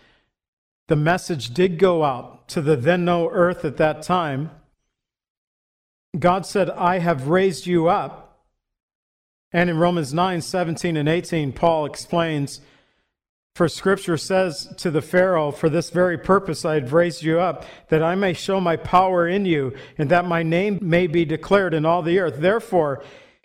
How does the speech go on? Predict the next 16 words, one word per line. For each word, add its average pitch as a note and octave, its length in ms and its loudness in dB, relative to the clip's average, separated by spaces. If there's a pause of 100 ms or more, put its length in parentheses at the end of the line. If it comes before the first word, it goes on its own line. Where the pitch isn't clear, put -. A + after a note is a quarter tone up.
he F#3 140 6
has E3+ 260 2
mercy G3+ 440 2
on F3 220 0
whom G3 300 2
he E3 180 2
wills, G3 500 0
and D#3+ 400 -4 (340)
whom G3 300 2
he E3+ 280 0
wills, F3 500 0
he F3 480 -2 (160)
hardens." D3 640 0
And C#3 120 -8
so D#3+ 160 -6
Paul F3 500 0